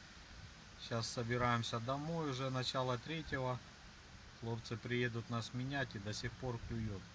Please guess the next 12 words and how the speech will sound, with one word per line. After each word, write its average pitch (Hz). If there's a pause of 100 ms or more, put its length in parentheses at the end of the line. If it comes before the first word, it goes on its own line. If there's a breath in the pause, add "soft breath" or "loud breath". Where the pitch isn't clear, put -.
(1700)
Ловилась 135
на 120 (160)
опарыша, 131
два 135
опарыша 135 (680)
с -
подсадкой 123
пенотеста. 127 (1120)
Работали 127
сегодня 117
прикормки, 117 (1400)
специи. 147